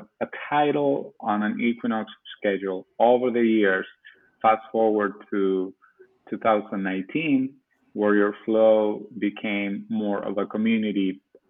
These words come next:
platform. It became a, a,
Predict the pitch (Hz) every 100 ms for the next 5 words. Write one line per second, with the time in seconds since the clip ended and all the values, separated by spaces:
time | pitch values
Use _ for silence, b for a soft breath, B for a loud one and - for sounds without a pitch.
0 | - 107 95 98 - - - - b b
1 | b - 101 104 107 104 98 98 101 -
2 | 104 98 95 92 _ - 101 95 104